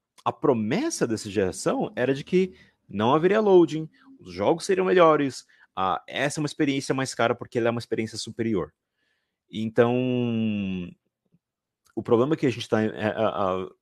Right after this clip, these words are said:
vendo a, é, é, com, com o, o Jedi Survivor é um maior do que, até que do que o próprio jogo, porque ele representa a sua geração.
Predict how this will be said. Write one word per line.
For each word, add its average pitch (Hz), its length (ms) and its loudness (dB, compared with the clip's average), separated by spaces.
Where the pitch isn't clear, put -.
vendo 120 360 0
a, 85 920 2
é, - 0 -
é, 85 160 -10
com, 98 240 -6
com 92 240 -6
o, 85 380 -4
o 85 80 -8
Jedi 87 260 0
Survivor 95 580 2
é 104 160 2
um 143 300 -2
maior 120 320 6
do 131 80 -8
que, 151 300 -2
até - 180 2
que - 120 -10
do 151 80 -14
que - 120 0
o 156 60 2
próprio 160 420 -2
jogo, 87 440 0
porque - 200 -8
ele 98 120 -2
representa 113 720 0
a 120 220 2
sua 143 260 -2
geração. 127 480 0